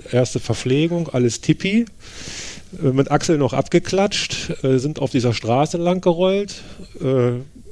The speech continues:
f-, quasi nebeneinander her. Also wir waren tatsächlich zusammen, wir waren gar nicht getrennt. Axel fährt zwei Radlängen vor mir und ich stelle fest, irgendwas stimmt hinten nicht, gucke runter und, äh, ja,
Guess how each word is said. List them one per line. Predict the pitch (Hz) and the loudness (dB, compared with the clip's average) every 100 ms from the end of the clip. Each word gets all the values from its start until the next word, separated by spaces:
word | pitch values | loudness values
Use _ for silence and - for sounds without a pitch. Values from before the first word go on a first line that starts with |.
| - - | -10 -4
f-, | 139 - - - | -4 -4 -12 -10
quasi | - 127 139 139 | -2 2 2 0
nebeneinander | 135 143 139 135 131 123 | 2 2 2 0 2 2
her. | 107 123 156 190 | 2 2 2 0
Also | 127 | 0
wir | 123 113 | 2 2
waren | 135 156 | 2 2
tatsächlich | 139 - 147 151 135 | -2 0 0 2 -2
zusammen, | - 117 156 160 | -2 2 2 2
wir | 117 | 0
waren | 113 143 135 | 2 2 2
gar | 123 | 0
nicht | 113 | 0
getrennt. | - 107 - 156 127 - - - - - - | -2 -2 2 2 2 -6 -10 -8 -8 -8 -8
Axel | - 139 151 | -2 0 2
fährt | 139 147 135 | 2 2 0
zwei | - 127 | 0 2
Radlängen | 135 131 - 131 123 | 2 0 2 2 2
vor | 117 117 131 | 2 2 2
mir | 180 180 | 2 2
und | 151 147 | 0 -2
ich | 143 | -2
stelle | - 139 | 0 0
fest, | 143 151 147 135 | 2 0 0 2
irgendwas | 135 131 113 | 0 2 -2
stimmt | - 120 139 | 2 0 2
hinten | 165 180 180 180 | 0 0 0 2
nicht, | 196 185 | 2 -2
gucke | - 139 131 | 0 0 2
runter | 127 127 151 175 190 214 - - - - | 2 2 2 0 0 -4 -14 -16 -16 -16
und, | - - 151 156 147 - | -10 0 2 0 -4 -2
äh, | 147 143 147 143 - - - - - | 2 2 2 -2 -12 -18 -18 -12 0
ja, | 139 101 | 2 2